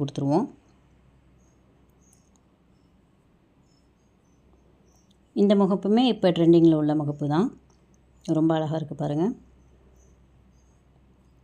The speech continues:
அது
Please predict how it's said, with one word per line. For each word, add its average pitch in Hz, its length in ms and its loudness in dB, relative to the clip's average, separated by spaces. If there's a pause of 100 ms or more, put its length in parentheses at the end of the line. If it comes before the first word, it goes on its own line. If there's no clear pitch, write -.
(2750)
அது 190 80 2